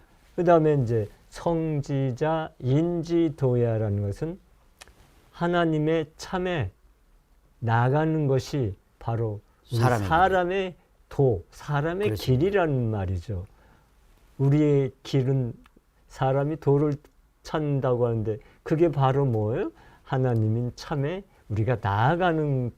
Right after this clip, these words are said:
Speaker 1: 것이라는 것입니다.
Speaker 2: 그렇죠.
Speaker 1: 예, 그러니까 참인 하나님께 나아가는 것을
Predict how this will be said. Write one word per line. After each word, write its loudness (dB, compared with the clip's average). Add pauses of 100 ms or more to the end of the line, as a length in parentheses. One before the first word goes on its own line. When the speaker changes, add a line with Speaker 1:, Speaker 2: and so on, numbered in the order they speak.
Speaker 1:
것이라는 -2
것입니다. -8
Speaker 2:
그렇죠. -8 (180)
Speaker 1:
예, -2 (260)
그러니까 -4
참인 -2 (280)
하나님께 -2
나아가는 0
것을 -4